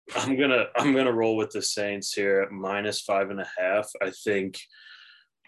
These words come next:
I think the Saints defense is good enough to win this game by a touchdown. They haven't put up any of the, uh, player props or team props yet, but, uh, New Orleans Saints anytime T D,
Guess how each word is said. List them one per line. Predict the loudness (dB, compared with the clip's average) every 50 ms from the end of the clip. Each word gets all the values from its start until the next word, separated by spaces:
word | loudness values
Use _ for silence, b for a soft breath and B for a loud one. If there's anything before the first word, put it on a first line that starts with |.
| _ -4 -2
I |
think | 0 0 2 2
the | 2
Saints | 2 2 2 0 0 -2 -4
defense | -4 -4 -4 -2 0 0 0 2 2 0 0 0 -2 -4 -10 _ _ _
is | -2 -2 0 0 0 -2
good | -2 -2 -2 -2
enough | -2 0 0 0 -2 -2 -4
to | -4 -2
win | -2 -2 -2 -2 -2
this | -2 -2 -2
game | -2 -2 -4 -4 -2
by | -2 -2 -2
a | -2
touchdown. | -4 -4 -2 -2 -2 0 0 0 0 0 0 0
They | 2 4
haven't | 4 4 2 0 -4 -4
put | -2 0 0
up | 0 0 -2 -2
any | -4 -4 -4 -4 -4
of | -6 -4 -4
the, | -2 -2 0 0 -2 -4 -4 -2 0
uh, | 0 2 2 2 0 -2 -4 -8 _ _ -8
player | -2 0 2 2 2
props | 0 0 2 2 2 2 2 0 -4
or | -4 -4
team | -6 -6 -6 -6 -6
props | -4 -4 -2 -2 -2 -2 0 0
yet, | 0 0 0 0 0
but, | -2 -2 -2 -2 -6 _ _ _ _
uh, | -2 0 2 2 2 2 0
New | 0 0 2
Orleans | 2 2 2 0 0 -2 -2 -2
Saints | -2 -4 -4 -4 -4 -4
anytime | -4 -4 -2 -2 -2 0 -2 -2 -2 -4
T | -6 -6 -4
D, | -4 -2 -2 -2 -2 -4 -6